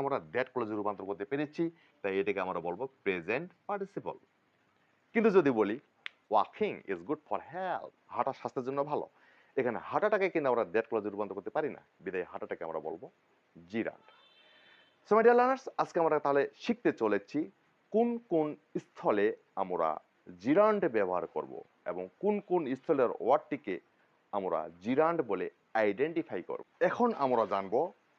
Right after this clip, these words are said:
কোন কোন জায়গায় আমরা আইএনজি যুক্ত করে gerund গঠন করব অথবা কোন কোন স্থলে আইএনজি যুক্ত ওয়ার্ডটিকে gerund বলে আখ্যায়িত করব।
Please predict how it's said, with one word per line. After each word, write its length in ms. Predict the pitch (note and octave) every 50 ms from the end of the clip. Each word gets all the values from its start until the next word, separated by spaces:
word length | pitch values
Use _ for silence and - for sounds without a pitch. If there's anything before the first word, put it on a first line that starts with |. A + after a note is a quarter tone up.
| _ -
কোন 100 | G#3 A3 A3 -
কোন 100 | G#3 F#3 D3+ A#2+ B2+
জায়গায় 300 | A#2 G#2+ G#2+ A2+ A#2 B2 - - - G2+
আমরা 240 | G2 F#2+ F2+ F2 E2 D#2+ - - _ _ _ _ _ _ - A2
আইএনজি 240 | B2+ C#3 F3 F#3 F3+ D#3
যুক্ত 160 | D3+ C#3 - C3+ A#2 -
করে 140 | G2+ G2 F#2+ E2+ - _ _ _ - F#2+ F#2 F2+
gerund 360 | G#2+ A#2+ A#2 C3+ C#3+ D3+ D#3 C#3 A2 A2
গঠন 180 | G#2+ A2+ G#2+ F#2+ -
করব 180 | F#2+ F#2 F#2 F#2+ A2 C3 - _ _ _ _ - - A3
অথবা 300 | - - G3+ D#3+ A2 E2 D2+ - _ _ _ _ _ _ _ _ _ _ _ _ _ _ -
কোন 140 | A3 B3 B3 A#3+ - -
কোন 120 | A3 E3+ C#3 B2+ -
স্থলে 480 | - - - - B2+ C#3+ D#3+ B2 G#2 G2+ A2+ - - - _ _ _ _ _ _ _ - C3 C#3
আইএনজি 300 | D3 E3 G3+ A3+ A3 G#3 E3+
যুক্ত 160 | D#3+ - - C3 G#2+ E2+ F2+
ওয়ার্ডটিকে 540 | G2 A2 A2+ A2+ - - A2 F#2 - G2 F#2+ F2+ - - _ _ _ F#2+ F#2 F2+ F#2
gerund 320 | A#2+ D3 - D#3+ D#3 D3 B2+ A2+
বলে 180 | G#2 F#2+ F#2 F2 E2+ - _ _ _ _ _ _ _ _ _ - C3+
আখ্যায়িত 380 | - - - - A#2+ G#2 - E2+ -
করব। 180 | E2+ D#2 C2